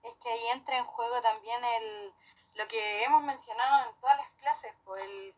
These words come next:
mismo concepto de interseccionalidad, porque la opresión viene desde distintos focos, viene desde el foco de, de que, pucha, en primer lugar, eh, son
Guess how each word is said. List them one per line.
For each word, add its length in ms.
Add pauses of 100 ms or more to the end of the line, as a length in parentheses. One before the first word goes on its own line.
mismo 240
concepto 460
de 140
interseccionalidad, 1080 (400)
porque 280
la 140
opresión 460
viene 340
desde 380
distintos 540
focos, 340 (280)
viene 200 (140)
desde 140
el 80
foco 380 (400)
de, 800
de 120
que, 180 (380)
pucha, 460
en 100
primer 300
lugar, 400
eh, 420
son 460